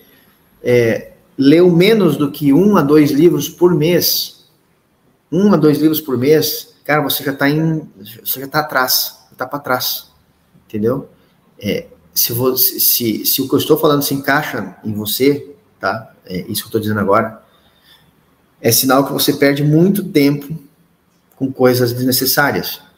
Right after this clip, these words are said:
Redes sociais, Instagram, YouTube, e sabe-se lá o que mais, né? É, foque em você,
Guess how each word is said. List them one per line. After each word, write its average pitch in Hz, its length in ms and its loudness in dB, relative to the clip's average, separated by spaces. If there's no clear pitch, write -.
Redes 131 300 0
sociais, 113 840 -2
Instagram, 110 640 -2
YouTube, 120 580 -2
e 127 140 -4
sabe-se 127 440 -4
lá 113 360 -2
o 107 80 -8
que - 140 -6
mais, - 380 -4
né? 123 220 -6
É, 98 460 0
foque 160 440 2
em 175 80 4
você, 151 680 2